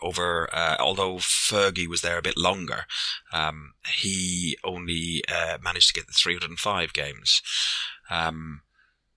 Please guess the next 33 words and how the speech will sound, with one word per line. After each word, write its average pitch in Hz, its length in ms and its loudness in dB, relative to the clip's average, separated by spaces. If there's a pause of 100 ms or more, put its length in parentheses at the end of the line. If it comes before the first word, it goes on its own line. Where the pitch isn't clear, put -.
(400)
<sighs> - 1700 2
he, 113 400 6
it's 113 240 8
a, 113 80 4 (120)
a - 40 2
six - 360 12
hundred 117 160 4
and - 80 8
six - 240 8
home 90 260 0
game, 87 440 2 (580)
uh, 82 180 0
in 80 80 -2
charge 82 280 0
of 82 60 -4
Arsenal. 82 380 2
He's 90 160 -2
won 107 200 0
four 85 180 -2
hundred 82 180 -6
and 80 100 -10
fifteen 82 380 -2
of 80 80 -10
them, 80 160 -10
drawn 95 280 0
one 80 100 -2
hundred 73 200 -2
and 78 80 -8
twenty 76 340 2
and 78 100 -2
lost - 440 8
seventy-one. 78 680 2 (640)
Um, 78 480 -2